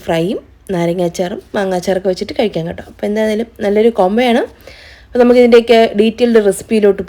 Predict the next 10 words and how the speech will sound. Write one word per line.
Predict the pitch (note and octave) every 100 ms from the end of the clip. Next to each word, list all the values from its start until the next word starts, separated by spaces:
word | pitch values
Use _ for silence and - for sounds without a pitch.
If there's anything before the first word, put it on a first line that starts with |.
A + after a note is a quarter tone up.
| F3
പോകാം. | E3 F#3+ A3+ _ _ - -
ഓരോരുത്തർക്കും | F#3 F#3+ G3 G#3+ G#3 F4 - G3+
ഓരോ | F#3+ B3 B3
ഇഷ്ടമാണ്, | - C#4 A#3 B3 -
ഓരോ | G#3+ A#3
രീതിയിലാണ് | A3 G#3 B3 B3 A#3+
തയ്യാറാക്കിയെടുക്കുന്നത്. | F#3+ F#3+ F#3 F#3+ F3 F3+ F3+ F3 A4+ - - - _ -
ചിലവർ | E4 E4 D#4+
കുറച്ച് | D4 D#4 C4
കൂടുതൽ | C#4